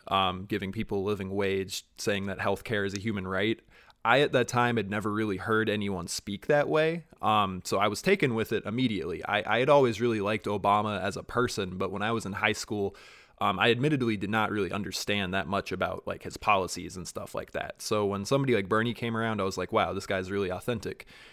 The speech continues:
And then, um, similar to your friend Zach, um, I had listened to Andrew Yang on the Joe Rogan program, and I didn't even know who he was. I clicked on it by accident because I saw the name, and for some reason I thought,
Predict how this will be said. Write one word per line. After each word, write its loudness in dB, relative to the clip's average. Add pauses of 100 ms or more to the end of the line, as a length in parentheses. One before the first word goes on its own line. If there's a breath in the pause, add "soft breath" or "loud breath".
(200 loud breath)
And -2
then, 0
um, -2
similar 4
to 2
your 0
friend 0
Zach, 6 (100)
um, 2
I 4
had 0
listened -6
to -6 (480 soft breath)
Andrew -2
Yang 0
on -2
the 0
Joe -2
Rogan 4
program, 0
and -6
I 0
didn't 4
even 2
know 2
who 0
he 0
was. 0
I 2
clicked 0
on 4
it -2 (180)
by 2
accident 0
because -2
I -6
saw 6
the 2
name, -2
and -6
for -4
some -2
reason 0
I 0
thought, 4